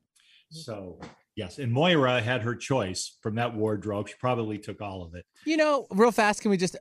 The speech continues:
Speaker 2: like, what
Speaker 1: Yes.
Speaker 2: I, I never got, I mean, I think I get the wardrobe choices for her throughout the whole series, but it was very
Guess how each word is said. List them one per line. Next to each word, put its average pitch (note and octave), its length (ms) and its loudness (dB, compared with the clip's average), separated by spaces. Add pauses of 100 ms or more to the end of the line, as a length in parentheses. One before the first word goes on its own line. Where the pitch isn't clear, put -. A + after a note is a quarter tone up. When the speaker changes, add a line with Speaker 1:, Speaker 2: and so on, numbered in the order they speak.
(240)
Speaker 2:
like, F#3+ 220 0
what D#3+ 380 0
Speaker 1:
Yes. F#3 300 4 (100)
Speaker 2:
I, G3+ 120 6
I - 20 6
never D4 320 4
got, D#3 280 4 (140)
I E3 80 4
mean, E3 160 4
I F3 180 2
think A#3+ 400 -2
I E3+ 80 2
get D3 280 0
the G#3+ 100 4
wardrobe G#3 600 2
choices G#3 540 0
for D#3+ 260 2
her D#3+ 280 2
throughout D3+ 360 -2
the B2+ 100 -4
whole D3+ 160 -4
series, D#3+ 480 -2
but D3 160 2
it C#3 40 2
was C3 140 -2
very D3 360 0